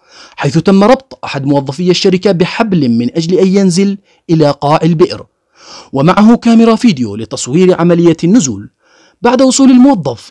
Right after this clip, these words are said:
إلى مائة متر، طلب الموظف أن يتم رفعه بسرعة، وعندما سئل عن السبب قال أنه رأى البئر وكأنها تضيق وستغلق عليه،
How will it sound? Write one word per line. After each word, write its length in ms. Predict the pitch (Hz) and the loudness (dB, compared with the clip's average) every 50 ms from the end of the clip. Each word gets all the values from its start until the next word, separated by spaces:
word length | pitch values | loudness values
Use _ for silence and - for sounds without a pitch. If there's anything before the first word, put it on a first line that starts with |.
| _ - | _ -4
إلى 220 | 175 165 160 143 | -2 -2 0 -2
مائة 380 | 135 135 202 156 202 - - 214 | -2 -4 -4 -6 -6 -6 -4 -2
متر، 320 | 214 214 202 - - - - _ _ _ _ _ _ - | -2 -2 -2 -4 -10 -14 -14 _ _ _ _ _ _ 0
طلب 280 | 233 247 214 156 131 | 2 2 2 2 0
الموظف 540 | 123 110 107 110 117 143 156 160 185 175 208 | -4 -6 -8 -6 -6 -6 -4 -4 -4 -4 -2
أن 160 | - 202 196 | -2 -2 -2
يتم 340 | 208 202 - 214 208 208 208 | -2 -4 -2 -2 -2 0 0
رفعه 420 | 208 208 196 - - 180 185 214 | -2 -2 -4 -6 -6 -2 -2 0
بسرعة، 520 | 196 208 269 - 160 113 87 - 110 - _ _ _ _ _ _ _ _ _ _ _ | 0 0 0 -2 -2 -4 -6 -10 -14 -16 _ _ _ _ _ _ _ _ _ _ _
وعندما 340 | 156 147 202 175 226 233 247 | -4 -4 0 2 2 2 2
سئل 320 | - - 285 226 156 117 | 2 0 -2 -2 -2 -4
عن 140 | 101 107 120 | -6 -8 -8
السبب 480 | 120 - - 202 190 208 208 180 185 - - _ _ _ _ - - _ _ | -6 -4 -2 0 0 0 -2 -2 -6 -14 -20 _ _ _ _ -20 -20 _ _
قال 220 | - 220 233 226 | -2 0 2 2
أنه 420 | 226 143 214 220 220 214 202 214 202 | 2 2 2 2 2 2 2 4 2
رأى 140 | 208 - 202 | 2 2 0
البئر 340 | 208 170 190 214 - 196 | 0 0 -2 -4 -4 -4
وكأنها 680 | 196 190 202 196 - - - 220 233 240 226 220 208 220 | -6 -6 -6 -6 -4 -6 -4 -2 0 2 2 2 2 0
تضيق 500 | 220 214 220 208 190 240 247 226 - - | 0 -2 -2 0 2 2 2 2 0 -4
وستغلق 640 | 123 117 117 - 151 151 - 190 190 196 190 - 226 | -10 -8 -6 -6 -6 -4 -2 0 0 0 2 0 0
عليه، 420 | - 220 226 190 147 123 104 95 | 0 2 2 2 2 0 -4 -8